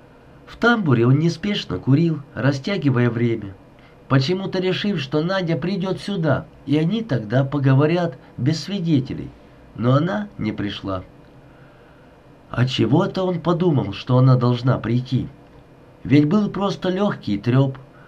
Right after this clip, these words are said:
начатый Погостом. И, разумеется, в шутку она сказала и о переписке, и о том, что навестит его мать, а он принял все это всерьез. Ну не глупо ли?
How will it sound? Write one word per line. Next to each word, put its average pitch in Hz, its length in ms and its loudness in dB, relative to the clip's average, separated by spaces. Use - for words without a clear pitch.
начатый 147 560 0
Погостом. 117 600 2
И, 135 120 4
разумеется, 175 800 0
в 90 80 -8
шутку 220 400 -6
она 123 200 2
сказала 156 500 -2
и 104 180 -6
о 98 80 -2
переписке, 127 720 -4
и 139 100 2
о 175 120 6
том, 175 320 -4
что - 220 -8
навестит 147 580 0
его 104 260 0
мать, 135 360 0
а 160 180 2
он 196 220 -2
принял 190 440 -4
все 107 220 -6
это 139 200 -2
всерьез. 160 640 0
Ну 147 140 2
не 185 140 2
глупо 196 380 -2
ли? 87 200 -4